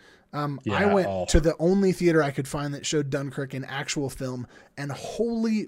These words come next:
Speaker 1: flippin' cow, what an experience! Um,
Speaker 2: David,
Speaker 1: so
Speaker 2: have, have, so I got to see, um, The Hateful Eight with Tarantino.
Speaker 1: Okay.
Speaker 2: He did, uh, what, thirty, what's the original, like, film quality? He did that,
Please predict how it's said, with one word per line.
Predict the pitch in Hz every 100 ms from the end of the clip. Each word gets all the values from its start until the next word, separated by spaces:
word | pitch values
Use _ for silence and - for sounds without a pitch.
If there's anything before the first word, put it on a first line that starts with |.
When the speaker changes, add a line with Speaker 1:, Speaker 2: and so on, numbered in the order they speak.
| -
Speaker 1:
flippin' | - 190 190 175 175
cow, | - 185 175 127 107 104 120 - _ _ _ _ _ _ _ _ -
what | 131 143 190 185
an | 156
experience! | - 139 104 95 - - -
Um, | 151 156 143 131 117 - - _ _ - - _ _
Speaker 2:
David, | 143 165 147
Speaker 1:
so | 180
Speaker 2:
have, | 156 151
have, | 135 127 123 _ _ _
so | - 147 131
I | 151
got | 180 175
to | 156
see, | - 147 139 127
um, | 120 123 117 113 110 113 - 117
The | 113
Hateful | 131 143 139 117
Eight | 123 156 -
with | 123 - -
Tarantino. | 135 123 101 123 131 180 180 139
Speaker 1:
Okay. | 135 135 143 -
Speaker 2:
He | 147
did, | 156 151 135
uh, | 131 123 120 - - _ -
what, | 107 -
thirty, | 139 165
what's | 170 175 202
the | 196
original, | 135 123 139 131 127
like, | 117 113
film | - - 127 117 113
quality? | - 120 101 95 90 -
He | - 160
did | 185 131 127
that, | 127 117 - -